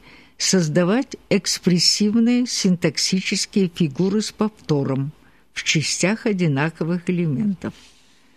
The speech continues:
в том числе и лексических, со структурным параллелизмом частей. Это страница шестьсот семьдесят первая.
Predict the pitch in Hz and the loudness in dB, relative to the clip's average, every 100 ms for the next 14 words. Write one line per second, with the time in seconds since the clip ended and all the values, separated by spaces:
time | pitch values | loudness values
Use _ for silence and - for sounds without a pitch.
0 | _ _ _ - 285 320 - 160 - 139 | _ _ _ -2 -2 -2 -4 -4 -2 0
1 | 127 120 - _ 220 269 302 - 208 170 | 0 -2 -12 _ 0 2 0 0 0 0
2 | - 180 - 170 165 - _ _ _ _ | -2 -6 -2 -4 -4 -16 _ _ _ _
3 | - - 160 - 165 160 - - 170 208 | -6 -2 0 0 0 0 -2 0 2 4
4 | 233 262 - _ _ _ _ _ _ 165 | 2 0 -10 _ _ _ _ _ _ 0
5 | 190 254 254 277 262 247 170 165 151 151 | 2 2 2 0 2 2 4 4 2 0
6 | 151 151 185 - _ - 165 - - 143 | 0 0 -4 -10 _ 0 0 0 0 0
7 | 135 - - _ _ _ _ _ _ _ | 0 -8 -20 _ _ _ _ _ _ _
8 | _ _ _ 151 156 - 156 160 185 196 | _ _ _ -4 -4 -2 -2 0 -2 -4
9 | 185 151 - - 240 - 160 180 190 - | -4 -6 -4 -4 -4 -2 0 0 0 -4
10 | - 123 - - | -4 -6 -6 -10